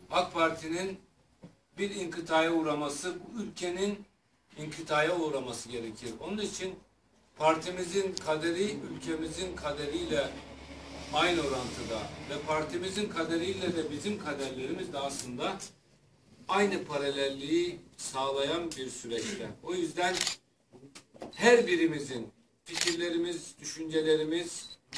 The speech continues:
ne olursa olsun dava adamlığına sahip olan her birimizin bu partiyi, bu konumu yaşatmak için var gücümüzle gayret göstermemiz gerekir.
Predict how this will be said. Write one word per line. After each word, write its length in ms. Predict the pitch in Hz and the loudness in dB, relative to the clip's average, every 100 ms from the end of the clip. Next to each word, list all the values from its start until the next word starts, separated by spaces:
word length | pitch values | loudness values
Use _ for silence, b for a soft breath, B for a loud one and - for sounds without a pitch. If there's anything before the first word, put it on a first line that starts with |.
| - | 0
ne 60 | 165 | 2
olursa 460 | 175 156 143 - | 2 0 -2 -4
olsun 400 | 127 123 175 190 - _ _ _ _ - | -6 -6 -6 -6 -8 _ _ _ _ -6
dava 340 | 139 143 180 | 0 2 4
adamlığına 640 | 180 151 151 143 143 139 135 | 4 2 -2 -6 -6 -8 -8
sahip 380 | 135 135 139 131 | -6 -2 -2 -2
olan 220 | 135 139 139 | -4 -6 -4
her 280 | 175 170 | -4 -2
birimizin 640 | 143 131 - 123 175 190 - - _ _ _ - | -4 -6 -6 -4 -4 -4 -8 -16 _ _ _ -8
bu 140 | - | -4
partiyi, 680 | 156 147 143 143 147 165 175 - | -2 -2 -2 -6 0 2 2 -4
bu 240 | 175 190 135 | -6 -4 -4
konumu 540 | 147 143 143 165 180 - | -4 -4 -2 -2 -4 -6
yaşatmak 680 | 135 127 151 139 - 147 - | -6 -6 -6 -8 -4 -4 -4
için 440 | - - 190 196 - - - - - - - - - - | -10 -4 -4 -4 -10 -20 -20 -12 -12 -12 -20 -20 -16 4
var 180 | 175 175 | 6 6
gücümüzle 640 | 156 147 147 139 139 156 | 2 -4 -6 -6 -2 -2
gayret 480 | 147 143 139 139 139 | 2 2 2 0 -2
göstermemiz 720 | 135 - 135 127 123 120 113 | -6 -4 -6 -6 -8 -8 -4
gerekir. 500 | 135 143 - 185 | -2 -2 -2 -4